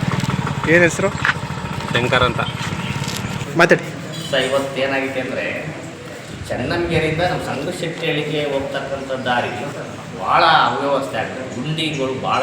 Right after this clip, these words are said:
Speaker 3: ಬಿದ್ದುಬಿಟ್ಟು ನಮ್ಮ ಮಕ್ಳುಗಳು ಓಡಾಡೋದು, ಬರೀ ಕಾಲಲ್ಲಿ ನಡೆಯೋದು ಕಷ್ಟ ಆಗಿದೆ. ಸೈಕಲಲ್ಲಿ ನಡ್ಕೊಂಡು ನಡ್ಕೊಂಬರೋದು ಭಾಳ ಕಷ್ಟ ಆಗಿದೆ. ಈ ನಾಲ್ಕು ವಿದ್ಯಾರ್ಥಿಗಳು ಏನಿದ್ದಾರೆ, ಇವರು ಈ ಒಂದು ವಾರದ ಕೆಳಗೆ ಸೈಕಲಲ್ಲಿ ಬರಬೇಕಾದ್ರೆ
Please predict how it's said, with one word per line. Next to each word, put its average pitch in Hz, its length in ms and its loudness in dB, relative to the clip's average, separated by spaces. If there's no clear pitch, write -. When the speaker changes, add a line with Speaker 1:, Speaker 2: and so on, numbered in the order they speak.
Speaker 3:
ಬಿದ್ದುಬಿಟ್ಟು 110 360 -6
ನಮ್ಮ 110 160 -2
ಮಕ್ಳುಗಳು 170 440 0
ಓಡಾಡೋದು, 147 500 6
ಬರೀ 139 260 0
ಕಾಲಲ್ಲಿ 160 320 2
ನಡೆಯೋದು 151 240 0
ಕಷ್ಟ 135 300 -4
ಆಗಿದೆ. 107 300 -4
ಸೈಕಲಲ್ಲಿ 180 600 6
ನಡ್ಕೊಂಡು 160 440 2
ನಡ್ಕೊಂಬರೋದು 135 560 -2
ಭಾಳ 123 80 2
ಕಷ್ಟ - 300 -6
ಆಗಿದೆ. 160 260 -6
ಈ 127 60 0
ನಾಲ್ಕು 170 300 2
ವಿದ್ಯಾರ್ಥಿಗಳು 156 600 2
ಏನಿದ್ದಾರೆ, 131 380 -2
ಇವರು 135 220 -4
ಈ - 100 -4
ಒಂದು 110 220 -2
ವಾರದ 165 280 4
ಕೆಳಗೆ 143 280 2
ಸೈಕಲಲ್ಲಿ 175 560 4
ಬರಬೇಕಾದ್ರೆ 151 640 0